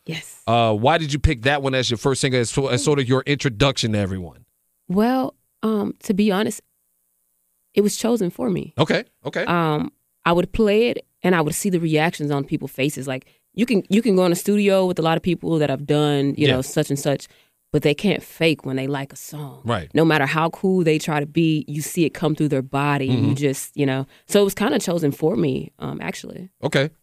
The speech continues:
Speaker 2: 'Cause, 'cause one of the things that I do admire about you and what you've been doing is you've been out here working. Like, you really got,
Speaker 1: Absolutely.
Speaker 2: and that's why I say this is what's essential that I got you in here and talk to you about this is because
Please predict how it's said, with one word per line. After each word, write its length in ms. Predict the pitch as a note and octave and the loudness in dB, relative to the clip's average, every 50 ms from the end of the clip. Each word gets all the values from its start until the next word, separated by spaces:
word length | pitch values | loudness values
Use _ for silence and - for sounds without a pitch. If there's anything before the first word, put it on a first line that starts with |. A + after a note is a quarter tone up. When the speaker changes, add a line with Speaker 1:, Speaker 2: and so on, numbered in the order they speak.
| _ _ - | _ _ 0
Speaker 2:
'Cause, 200 | - F3 C#3+ D3+ F3 C#3 | 0 0 0 0 -2 0
'cause 220 | - F3+ C#3+ D3 | 0 0 0 0
one 220 | C#3+ D#3 G3 B3 B3 | 0 0 2 2 0
of 60 | G#3+ | 0
the 60 | E3 | 2
things 200 | G3+ F#3+ F3+ C#3+ | 2 2 2 4
that 80 | D#3 D#3 | 4 6
I 80 | D3 C#3 | 6 6
do 280 | C3 D3+ D#3 D3 C#3+ C#3 | 4 4 4 4 4 4
admire 380 | B2+ A2+ A#2+ C3+ C#3+ D3+ D3 C3+ | 2 2 4 4 4 4 4 2
about 380 | B2+ A2+ C#3+ C3+ C3+ - - | 2 4 4 4 2 2 0
you 80 | C#3 B2+ | 0 0
and 100 | B2 B2 | 2 2
what 160 | C3 B2 - | 2 0 0
you've 120 | C3 B2 B2 | -2 -2 0
been 180 | B2 B2+ A#2+ | 0 0 2
doing 220 | A#2 C3 C3+ B2+ B2 | 2 2 2 2 2
is 140 | B2 A2+ A#2+ | 0 0 0
you've 100 | B2+ C3+ | 0 2
been 120 | E3+ F3+ | 2 4
out 120 | F#3+ G#3 | 4 4
here 100 | G#3+ A#3 | 4 2
working. 460 | C4 D4+ F#4 A4 G#4+ - - - - - _ _ _ _ - | 4 4 4 4 4 2 0 -6 -8 -12 _ _ _ _ -2
Like, 280 | A#2 C#3+ D3 C#3+ B2+ A#2+ | 2 4 4 4 2 0
you 200 | C#3+ F3 G3 F#3+ | -2 -2 -2 -2
really 360 | E3 D#3+ F3+ F#3 F3+ F3+ G#3+ A#3+ | 0 2 2 2 4 2 2 4
got, 180 | B3 F3 E3+ | 4 4 4
Speaker 1:
Absolutely. 180 | D#3+ D3 C#3+ D3 | 4 2 0 0
Speaker 2:
and 80 | C#3+ D3 | 2 2
that's 160 | D#3 D#3 - | 0 0 2
why 200 | D#3 D#3 D3+ D3 | 2 2 2 2
I 40 | C#3 | 0
say 160 | - D3 D3 | 0 -2 -2
this 160 | C#3+ D3 C3 | -2 -2 -2
is 80 | C#3+ C#3 | -2 -2
what's 180 | C#3 C3+ A2 | -2 -2 -2
essential 380 | B2+ A#2 - D#3+ D#3 C#3 - C#3+ | -2 -4 -2 -2 -2 -2 0 2
that 160 | C3 B2+ B2 | 2 2 2
I 200 | B2 C3 D#3+ F3 | 4 2 2 2
got 280 | D3 D3+ D3 C#3 - - | 2 2 2 2 0 -2
you 120 | C#3+ C3+ C3 | -2 0 0
in 160 | C3+ C#3 B2 | 0 0 0
here 240 | A#2 B2+ A#2+ B2 B2 | 0 0 0 0 0
and 180 | A#2+ A#2 A2 | -2 -2 -2
talk 220 | - D3+ D3 D3 B2 | 0 0 0 0 0
to 80 | - C3+ | -2 0
you 60 | B2 | 0
about 300 | A#2 G#2+ A#2+ A2+ A2+ G#2+ | 0 2 2 2 2 0
this 200 | A#2+ A#2 A2 A2 | 0 -2 -2 -2
is 140 | A#2 A#2 G#2 | -4 -4 -2
because 460 | B2 A2+ - C3 B2 A#2+ A#2+ A2 | -4 -2 0 0 0 0 0 -2